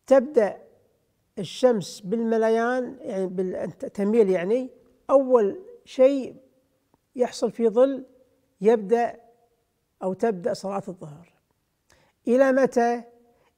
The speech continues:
إلى يكون ظل الإنسان مثله. هذا كله صلاة الظهر. فالإنسان يصلي من هذا، من هذا الوقت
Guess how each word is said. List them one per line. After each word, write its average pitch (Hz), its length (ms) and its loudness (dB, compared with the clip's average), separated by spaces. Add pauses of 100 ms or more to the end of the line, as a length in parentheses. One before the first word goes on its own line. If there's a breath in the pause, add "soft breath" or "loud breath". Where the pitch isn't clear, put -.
إلى 247 480 4
يكون 240 500 -2 (100)
ظل 233 280 0
الإنسان 240 540 -2
مثله. 160 320 -6 (720)
هذا 190 160 -2
كله 247 200 -2
صلاة 214 160 -4
الظهر. 165 420 -12 (1400 soft breath)
فالإنسان 220 300 0
يصلي 247 300 2
من 196 120 0
هذا، 226 260 -2
من 196 160 -4
هذا 214 180 -2
الوقت 214 500 -4